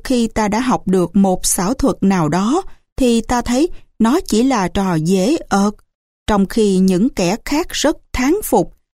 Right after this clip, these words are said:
chỉ vì họ chưa biết bí quyết thôi. Biến hóa thần thông bày ra những sự việc trước mắt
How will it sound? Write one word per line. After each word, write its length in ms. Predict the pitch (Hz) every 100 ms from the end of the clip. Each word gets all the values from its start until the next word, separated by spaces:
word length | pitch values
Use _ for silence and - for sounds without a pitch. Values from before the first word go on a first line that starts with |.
| _
chỉ 160 | 208 262 294
vì 240 | 226 196
họ 320 | 196 190 175 180 -
chưa 280 | - 208 202
biết 380 | 180 254 349 -
bí 260 | 208 254 349
quyết 240 | - 285 381 - -
thôi. 400 | 233 226 233 165 - _ _ _ _ _ _ _ _ _ _ _ _ _
Biến 200 | 208 262 359
hóa 300 | 302 254 339
thần 220 | - 277 165
thông 360 | 226 214 202
bày 300 | 202 202 185
ra 280 | 180 226 226
những 280 | 214 196 277
sự 240 | - 180 185
việc 200 | 185 185 _ _
trước 280 | 294 403 262
mắt 220 | 269